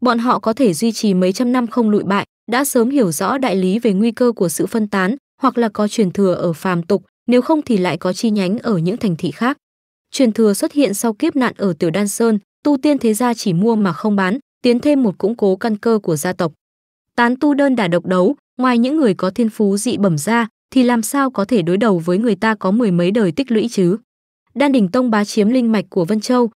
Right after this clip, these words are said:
được ví như tập đoàn lũng đoạn khổng lồ, gia tộc tu tiên là những công ty nhỏ dựa vào tập đoàn này. Tầng tầng lớp lớp khống chế kỹ thuật sản xuất, khiến cho những tán tu đơn đả độc đấu chỉ có thể chịu đựng sự bóc lột này. Sự tốt đẹp của tu tiên giới chỉ là cái nhìn tương đối của bá tánh phàm tục mà thôi,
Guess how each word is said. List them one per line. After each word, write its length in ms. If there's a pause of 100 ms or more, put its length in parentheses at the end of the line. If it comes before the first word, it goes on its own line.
(160)
được 200
ví 120
như 180
tập 180
đoàn 220
lũng 160
đoạn 180
khổng 240
lồ, 220 (260)
gia 140
tộc 160 (100)
tu 160
tiên 200
là 140
những 200
công 200
ty 140
nhỏ 220
dựa 260
vào 160
tập 180
đoàn 220
này. 200 (600)
Tầng 200
tầng 160
lớp 240
lớp 180
khống 200
chế 220
kỹ 180
thuật 220
sản 240
xuất, 240 (260)
khiến 200
cho 120
những 240
tán 220
tu 180
đơn 260
đả 120
độc 220
đấu 240
chỉ 200
có 160
thể 200
chịu 180
đựng 200
sự 180
bóc 180
lột 200
này. 220 (520)
Sự 180
tốt 140
đẹp 260
của 140
tu 180
tiên 260
giới 180
chỉ 180
là 160
cái 180
nhìn 260
tương 180
đối 180
của 160
bá 180
tánh 260
phàm 260
tục 200
mà 240
thôi, 240